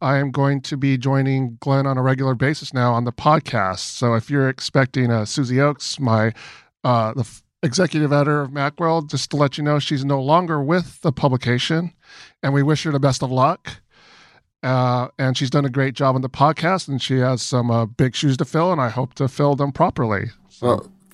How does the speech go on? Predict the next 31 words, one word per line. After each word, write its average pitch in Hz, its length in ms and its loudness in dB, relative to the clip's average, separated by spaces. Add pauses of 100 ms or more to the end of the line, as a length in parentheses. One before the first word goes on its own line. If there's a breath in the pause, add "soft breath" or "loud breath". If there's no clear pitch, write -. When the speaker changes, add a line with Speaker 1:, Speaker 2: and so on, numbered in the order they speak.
(120)
Speaker 2:
thank 143 280 0
you 143 140 0
very 143 200 0
much. 156 280 0
And 139 160 0
yeah, 151 100 2
Susie, 151 580 0
uh, 127 280 2
it - 200 -8
was 120 120 -6
great 127 260 2
podcasting 127 600 0
with 127 180 0
you 135 100 2
for 147 220 -2
two 180 220 -4
years, 202 440 0
and 175 80 -2
I'll, 160 260 2
I'll 160 140 -2
miss 190 220 2
Susie 196 420 -2
and 175 240 2 (340 loud breath)
welcome 185 300 0
Roman 180 380 2
here 175 320 0
into, 156 520 -2
uh, 139 340 0
into 135 200 -6
our 123 100 4
regular, 127 640 2